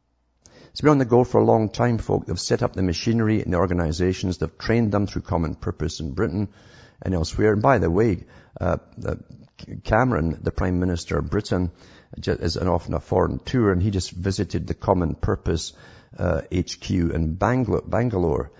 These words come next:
They have them all over the world now. And I'll put that link up for you too. And their idea for Common Purpose is to train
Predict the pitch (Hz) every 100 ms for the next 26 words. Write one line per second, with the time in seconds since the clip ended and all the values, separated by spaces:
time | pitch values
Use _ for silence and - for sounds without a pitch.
0 | - - 104 117 123 104 92 95 95 78
1 | - - 113 117 80 - - _ _ _
2 | _ _ _ _ _ - 85 - 82 82
3 | 80 85 - - - 76 78 - 107 -
4 | - _ _ _ _ _ _ _ _ _
5 | _ _ _ _ _ _ _ - 101 -
6 | 110 123 110 113 - - 92 85 - -
7 | 82 - - 82 - 131 127 117 117